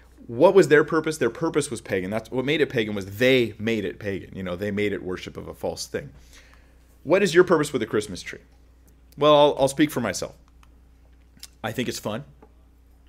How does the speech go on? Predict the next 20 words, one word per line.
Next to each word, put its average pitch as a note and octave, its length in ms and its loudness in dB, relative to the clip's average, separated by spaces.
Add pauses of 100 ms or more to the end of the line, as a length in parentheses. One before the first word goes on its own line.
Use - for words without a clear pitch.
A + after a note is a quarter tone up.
(880)
It's - 120 -20
not A2 140 -2
that C#3+ 160 2
deep. C3 260 -2 (100)
I G2 60 -6
just G2+ 160 -12
think G#2+ 120 -10
it's C3 100 -12
fun. A#2+ 260 -6 (1600)
I A#2 100 0
think B2+ 220 -4
it C3 60 -6
smells B2+ 280 0
nice. B2 280 -6 (2500)
I A2 140 2
like G2+ 200 -2
the A2+ 80 -4
way G2 120 0
it G2 100 -4
smells. - 300 -16